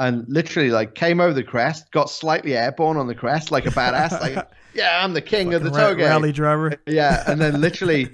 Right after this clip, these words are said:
Speaker 1: I realized, as soon as I, like, landed, I realized, "Oh, they do that because there is no grip on the other side of that crest." So then I just started
Speaker 2: Mm.
Speaker 1: washing out to the barrier,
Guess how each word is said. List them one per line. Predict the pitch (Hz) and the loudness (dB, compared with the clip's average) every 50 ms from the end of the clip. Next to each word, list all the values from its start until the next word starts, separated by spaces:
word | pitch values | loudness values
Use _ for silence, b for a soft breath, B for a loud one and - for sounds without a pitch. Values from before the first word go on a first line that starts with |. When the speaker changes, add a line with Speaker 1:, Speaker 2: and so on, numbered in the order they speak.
| _ _ - - | _ _ -10 -6
Speaker 1:
I | 139 143 | -4 -2
realized, | 143 156 160 156 147 135 131 127 - 131 | 2 4 4 4 4 4 2 0 -2 -6
as | 131 - | -8 -4
soon | - 180 185 190 | 0 2 2 2
as | 185 170 | 4 2
I, | 165 | 2
like, | 147 139 127 - - - | 2 2 0 -2 -4 -10
landed, | - 120 110 120 120 135 143 156 175 185 180 | -8 -6 -4 -4 -4 -4 -6 -6 -6 -4 -4
I | 151 117 | -2 -2
realized, | 123 127 135 131 131 127 123 120 117 - _ _ _ _ - | 0 2 2 2 4 2 2 0 -2 -6 _ _ _ _ -2
"Oh, | 156 202 247 240 | 0 2 2 4
they | 196 160 | 2 0
do | 139 170 202 220 | 0 0 -2 0
that | 196 175 139 - | 2 0 0 0
because | 143 139 - 160 143 - | -4 -8 -6 -6 -6 -4
there | 165 156 151 | -4 -2 -2
is | 151 123 | -4 -4
no | 127 123 123 139 - - 143 160 185 190 | -6 -6 -6 -6 -8 -6 -2 2 2 2
grip | 151 - 131 160 185 190 - 165 | 0 0 -2 -2 -2 -2 0 -2
on | 147 131 | 0 0
the | 127 127 | 2 0
other | 131 131 143 | 0 0 -2
side | 143 - 160 151 156 147 156 | -4 -4 -2 0 2 2 2
of | 151 - | 0 0
that | 151 147 - - - | -2 -4 -4 -6 -10
crest." | - - 143 - - - - B B B B B B B B | -8 -8 -8 -8 -12 -18 -20 B B B B B B B B
So | - - 139 | -6 -4 0
then | 127 170 185 170 | 0 2 2 2
I | 151 139 | 2 0
just | 123 127 156 156 | 0 -2 -4 -2
started | 151 135 120 110 113 | 0 0 -2 -2 -4
Speaker 2:
Mm. | 113 | -4
Speaker 1:
washing | 131 120 120 - - 127 | -6 -6 -6 -6 -6 -6
out | 120 123 117 - | -4 -4 -6 -6
to | - 117 | -10 -12
the | 110 | -10
barrier, | 95 110 117 123 131 123 107 92 82 104 113 - | -4 -2 -2 0 0 0 -2 -2 -4 -6 -10 -14